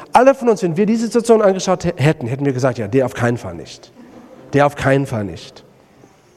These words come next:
Aber zum Glück weiß der Heilige Geist besser als wir. Er ist der Beurteiler von der,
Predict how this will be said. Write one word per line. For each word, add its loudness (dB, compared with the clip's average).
Aber -2
zum 2
Glück 4
weiß 2
der -4
Heilige 0
Geist -2
besser -2
als -6
wir. -6
Er 4
ist 2
der 0
Beurteiler -4
von -10
der, -2